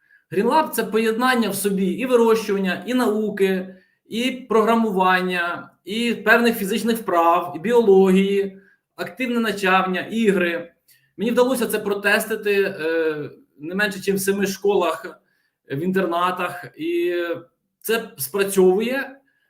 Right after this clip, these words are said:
е, тому що вдається,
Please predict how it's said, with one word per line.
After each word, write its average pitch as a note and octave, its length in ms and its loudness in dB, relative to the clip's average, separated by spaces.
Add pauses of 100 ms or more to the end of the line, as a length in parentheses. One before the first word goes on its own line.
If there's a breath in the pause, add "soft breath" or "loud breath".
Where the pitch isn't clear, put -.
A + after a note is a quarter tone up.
(180)
е, D3 480 -4 (880)
тому G3 220 0
що G#3 500 -4 (520)
вдається, F3 880 0